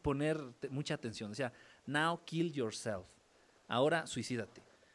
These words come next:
Digo, en la, en la torre, ¿no? Yo no, yo no, yo no puse eso, yo no grabé eso. No, o sea, ¿cómo está eso ahí? Y en otra canción, este, sí, así de manera igual directa, sí decía el nombre de Satán. Satán,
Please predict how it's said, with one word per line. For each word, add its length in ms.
Digo, 140
en 200
la, 140
en 120
la 80
torre, 320
¿no? 140
Yo 100
no, 80
yo 140
no, 200
yo 120
no 80
puse 320
eso, 200
yo 120
no 100
grabé 380
eso. 340
No, 180
o 60
sea, 160
¿cómo 240
está 180
eso 140
ahí? 160
Y 100
en 120
otra 240
canción, 640
este, 580
sí, 400
así 220
de 80
manera 320
igual 240
directa, 540
sí 180
decía 300
el 80
nombre 220
de 100
Satán. 400
Satán, 580